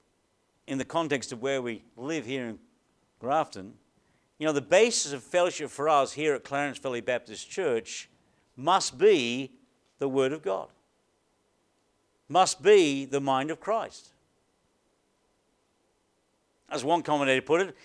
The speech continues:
"At all times and in all meetings, the Word of God shall prevail over the opinions of men.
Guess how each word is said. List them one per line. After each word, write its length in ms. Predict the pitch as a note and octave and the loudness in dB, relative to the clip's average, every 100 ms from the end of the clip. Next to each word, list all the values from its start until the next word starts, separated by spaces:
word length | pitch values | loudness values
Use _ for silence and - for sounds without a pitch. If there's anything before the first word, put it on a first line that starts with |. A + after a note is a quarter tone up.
| - | -6
"At 120 | B2 D3+ | 2 8
all 200 | F#3 F#3+ | 8 6
times 500 | D#3 C3 C3+ D#3 C3 | 2 4 4 0 -4
and 120 | C3+ | 0
in 40 | |
all 200 | C#3+ F#3 | 4 4
meetings, 420 | E3+ C#3 D3 F3 | 2 -2 -2 -6
the 100 | C3 | -4
Word 300 | C#3 D#3 F#3+ | -2 2 2
of 140 | G#3+ C#3 | 0 2
God 280 | C#3 C#3+ C3+ | 2 2 0
shall 220 | D#3+ C#3+ | -2 -2
prevail 540 | C#3 A2+ E3+ E3+ D3+ | -4 0 2 4 4
over 200 | D#3 D3+ | 4 2
the 140 | C3+ C3+ | 0 -6
opinions 540 | - F#3 E3 C#3 A#2+ | -6 -8 -6 -8 -8
of 100 | C3+ | -8
men. 400 | E3+ G#3 C#3 | -6 -4 -4